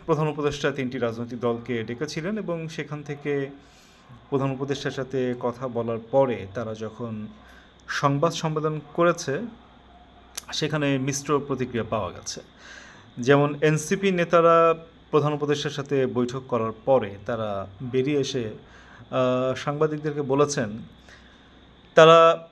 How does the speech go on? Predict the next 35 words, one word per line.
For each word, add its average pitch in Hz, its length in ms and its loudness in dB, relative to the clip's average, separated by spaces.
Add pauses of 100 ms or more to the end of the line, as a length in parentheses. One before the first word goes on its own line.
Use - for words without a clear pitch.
গণপরিষদ 170 800 0
নির্বাচন 135 460 -2
চেয়েছেন। 120 460 -10 (640)
এখানে 139 300 -8
স্পেসিফিকভাবে 151 600 -4
প্রথম 151 320 -4
আলো 160 120 -4
যে 156 160 -6
রিপোর্টটি 143 380 -6
করেছে, 131 340 -2
জুলাই 127 260 0
সনদের 131 480 -4
আইনি 147 360 0
ভিত্তি 156 640 -4
এবং 139 300 -2
সাংবিধানিক 139 880 -4
ভিত্তির 131 400 -4
জন্য 120 300 -2
আগামী 120 360 0
যে 117 160 -2
নির্বাচনটি 127 560 -4
হবে, 127 300 -6 (680)
সে - 180 4
নির্বাচনটি 156 540 4
যেন 143 200 0
অবশ্যই 135 400 0
গণপরিষদ 139 600 0
নির্বাচন 147 380 -4
হয় 180 140 -2
এবং 139 220 -4
সে 151 200 -4
গণপরিষদ 131 640 -2
নির্বাচনের 123 460 -2
মাধ্যমে 117 360 -2
বাংলাদেশের 117 560 -4